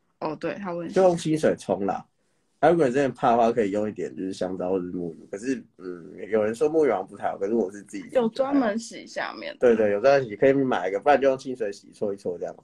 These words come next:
Speaker 1: 呃，怎么开始第一次约？是问我还是问他？
Speaker 2: 应该问你吧。
Speaker 1: 问我吗？
Speaker 2: 嗯。
Speaker 1: 等下有人说卡欸，现在卡吗？
Speaker 2: 还好，还好，他一瞬间的转圈圈，一瞬间的，现在还好。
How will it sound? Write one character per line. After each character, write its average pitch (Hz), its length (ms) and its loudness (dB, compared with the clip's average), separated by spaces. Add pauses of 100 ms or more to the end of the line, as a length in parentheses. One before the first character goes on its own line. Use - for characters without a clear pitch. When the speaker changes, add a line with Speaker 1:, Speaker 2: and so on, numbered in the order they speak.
(840)
Speaker 1:
呃， 202 260 -4
怎 196 140 -6
么 190 140 -4
开 254 240 0
始 233 180 0
第 190 260 -6
一 196 60 -4
次 196 240 -4
约？ 165 340 -4 (120)
是 339 160 4
问 254 340 6
我 135 160 2
还 190 160 0
是 190 140 -6
问 190 260 0
他？ - 160 -4
Speaker 2:
应 - 20 6
该 156 120 8
问 139 180 6
你 95 60 0
吧。 - 180 -8 (880)
Speaker 1:
问 254 320 0
我 170 280 -2
吗？ 73 360 -8
Speaker 2:
嗯。 92 240 -4 (220)
Speaker 1:
等 220 100 2
下 240 60 6
有 220 80 4
人 202 100 4
说 262 140 4
卡 - 480 -4
欸， 226 240 -14 (560)
现 320 180 0
在 320 120 6
卡 196 340 -4
吗？ - 80 4
Speaker 2:
还 156 80 6
好， 123 160 4
还 131 100 0
好， 120 80 0
他 156 240 0 (160)
一 139 80 -10
瞬 123 240 -8
间 117 160 -2
的 113 80 -2
转 104 180 -6
圈 117 120 -6
圈， 123 160 -6
一 104 40 -6
瞬 104 200 -6
间 95 120 -4
的， 95 60 -8
现 104 140 -6
在 101 40 -6
还 98 140 -8
好。 - 220 -14